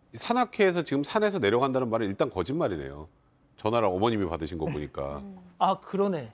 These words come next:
Speaker 1: 이건
Speaker 3: 아,
Speaker 1: 무조건
Speaker 3: 그러네.
Speaker 1: 거짓말입니다. 그래서
Speaker 3: 아.
Speaker 1: 지금 이
Speaker 3: 아, 이거 핸드폰도 아니었던 거
Speaker 1: 음식,
Speaker 3: 아니에요?
Speaker 1: 음식점 사장님이
Speaker 3: 아, 핸드폰이
Speaker 1: 거기서
Speaker 3: 했겠다. 어.
Speaker 1: 순간, "어?"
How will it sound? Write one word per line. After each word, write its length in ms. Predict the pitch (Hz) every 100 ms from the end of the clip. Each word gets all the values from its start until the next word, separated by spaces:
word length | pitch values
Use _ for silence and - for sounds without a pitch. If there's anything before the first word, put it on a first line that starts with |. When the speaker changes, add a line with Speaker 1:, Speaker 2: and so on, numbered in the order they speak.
| _ -
Speaker 1:
이건 140 | 151
Speaker 3:
아, 60 | 170
Speaker 1:
무조건 260 | 139 202
Speaker 3:
그러네. 100 | 220
Speaker 1:
거짓말입니다. 680 | 101 131 147 101 78 76 78
그래서 400 | 113 147 165 156
Speaker 3:
아. 280 | 151 135 113
Speaker 1:
지금 260 | - 143 120
이 240 | 123 117
Speaker 3:
아, 60 | -
이거 180 | 233 277
핸드폰도 540 | - 440 440 415 392
아니었던 320 | 254 170 247
거 80 | -
Speaker 1:
음식, 140 | 294 330
Speaker 3:
아니에요? 240 | 151 123
Speaker 1:
음식점 440 | 113 135 156 165 147
사장님이 640 | 151 156 139 156 170 92
Speaker 3:
아, 60 | 156
핸드폰이 300 | 160 294 113 147
Speaker 1:
거기서 260 | 143 170 185
Speaker 3:
했겠다. 240 | 214 - 120
어. 60 | 117
Speaker 1:
순간, 560 | - 202 185 196 196 - - _ _ -
"어?" 260 | 185 -